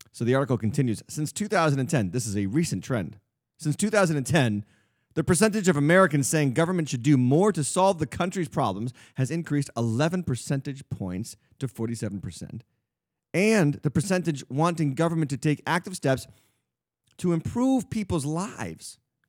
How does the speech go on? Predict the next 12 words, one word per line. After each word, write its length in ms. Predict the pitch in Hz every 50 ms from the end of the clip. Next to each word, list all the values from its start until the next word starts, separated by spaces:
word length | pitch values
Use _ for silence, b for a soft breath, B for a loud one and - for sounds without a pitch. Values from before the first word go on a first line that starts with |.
| _ -
is 160 | - 139 127 -
up 300 | - 160 156 - - _ _ -
eight 240 | 135 127 135 - -
points 260 | - 123 110 113 107
to 100 | - 113
forty-two 460 | 101 - 104 98 104 104 - - 110 107
percent." 420 | - 190 - - - - - - _ _ _ _ _ _ _ _ _ _ _ _ _ -
Gallup 240 | - 180 214 214 -
reported 400 | 151 131 113 160 160 151 135 123
this 240 | 143 151 135 - - - -
last 400 | 107 127 131 127 117 107 - 143
week. 480 | 143 160 147 123 120 131 - - -